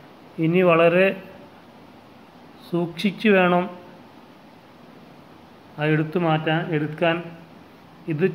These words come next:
ചട്ടിയിൽ നട്ടാൽ വളരെ ഭംഗിയായിരിക്കും. ഈ റെഡ് പാമൊക്കെ നട്ട അതേ feeling ഉണ്ടാവും ഇത് ചട്ടി നട്ട് കുറച്ച് വളർന്നു കഴിഞ്ഞാൽ. അതുകൊണ്ട് ഇത് നമ്മൾ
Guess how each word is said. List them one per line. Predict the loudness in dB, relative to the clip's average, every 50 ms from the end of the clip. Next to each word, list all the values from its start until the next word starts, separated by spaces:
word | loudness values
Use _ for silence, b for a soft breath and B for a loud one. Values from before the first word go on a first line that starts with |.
| 0
ചട്ടിയിൽ | 0 0 0 0 2 4 4 6 6
നട്ടാൽ | 4 4 4 4 2 4 2 2 2
വളരെ | 2 4 4 6 6 6 6
ഭംഗിയായിരിക്കും. | 6 4 4 4 4 4 4 2 2 -2 -2 -4 -4 -6 -10 -16 -20 -20 -20 -20 -20 -20 -20 -20 -20 -20 -20 -20 -20 -20 -20 -20 -20 -20 -20 -20 -20 -20 -20 -20 -20 -20 -20 -20 -20 -20 -20 -20 -20 -20 -20 -20 -20 -20 -20 -20 -20 -20 -20 -20 -20 -20 -20 -20 -20 -20 -20 -20 -20 -20 -14 -8 -4
ഈ | -2 0 0
റെഡ് | 0 -2 -2 0 2 4 4 2 0 -4 -14 -20 -20 -20 -6 0 2
പാമൊക്കെ | 4 4 4 4 4 2 2 2 2 2
നട്ട | 2 0 0 2 2 2
അതേ | 4 2 2 2 2 0
feeling | 0 0 2 2 2 2 2 2
ഉണ്ടാവും | 2 4 4 2 2
ഇത് | 2 0 -2 -2 -6 -10 -16 -18 -12
ചട്ടി | -12 -12 -4 -2 0 0 0
നട്ട് | 0 -2 -2 -2 0
കുറച്ച് | 0 -2 -2 0 0 2
വളർന്നു | 2 2 2 0 0 2 2
കഴിഞ്ഞാൽ. | 2 2 2 2 0 0 -2 -2 -4 B B B B B B B B B -12 -2
അതുകൊണ്ട് | 0 2 2 4 2 2
ഇത് | 2 2 2
നമ്മൾ | 2 2